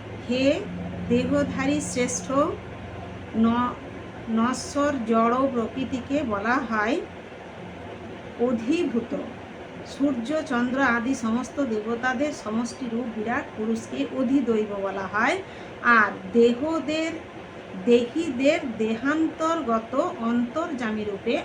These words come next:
আমি অধিযোগ্য। তাৎপর্য, সর্বক্ষণই প্রকৃতির পরিবর্তন হচ্ছে। জড়দেহ সাধারণত ছয়টি অবস্থা প্রাপ্ত হয়। তার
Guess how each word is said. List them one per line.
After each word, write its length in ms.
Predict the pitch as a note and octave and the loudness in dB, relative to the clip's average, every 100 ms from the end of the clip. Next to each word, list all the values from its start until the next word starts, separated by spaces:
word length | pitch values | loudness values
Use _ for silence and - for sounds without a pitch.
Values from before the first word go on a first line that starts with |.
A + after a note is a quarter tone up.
| - | 0
আমি 440 | A3+ A3 C4+ G4 | 0 2 2 2
অধিযোগ্য। 840 | A#3+ A3+ G#3 - F#3+ - A3+ C#4+ F3+ - - - - - - - - - - - - - - | -2 -4 -8 -8 -8 -6 0 0 0 -8 -12 -14 -14 -14 -14 -14 -14 -14 -14 -14 -14 -14 -8
তাৎপর্য, 720 | G#3+ G3+ - G3 F#3 F#3+ A3+ F4 - - - - - - - | -6 -6 -6 -6 -6 -4 -4 -4 -8 -14 -16 -16 -16 -14 -12
সর্বক্ষণই 920 | - B3+ C#4 D4 E4+ - E4+ F4 F4+ - | 0 2 4 2 -4 -6 -4 -2 -2 -2
প্রকৃতির 680 | B3 A#3+ C#4+ C#4+ - D#4 E4+ D#4+ | -2 -2 -2 -2 -2 -2 -4 -6
পরিবর্তন 760 | - A3 A#3+ B3 A#3 - C#4+ F4 A3+ | -4 -2 0 -2 -2 -2 -2 0 0
হচ্ছে। 360 | A3 - G3+ F3+ - - F#3+ | -2 -4 -8 -8 -10 -12 -4
জড়দেহ 600 | A3 A#3+ D#4 D4+ C#4 D#4 | 0 2 2 0 -2 -2
সাধারণত 720 | - A3 A#3+ C#4 C#4 C4+ C4 D#4 - | -4 -4 -4 0 2 2 0 -6 -6
ছয়টি 380 | A3+ B3 B3 D4+ | -6 -4 -4 -4
অবস্থা 420 | G#3 G3+ - C4 - | -4 -6 -8 -8 -8
প্রাপ্ত 480 | F#3+ F#3 - F#3 A3 | -8 -8 -8 -6 -2
হয়। 220 | C4 A#3 - - - - - | -2 -2 -8 -14 -14 -16 -6
তার 180 | A#3 G#3+ | -2 -2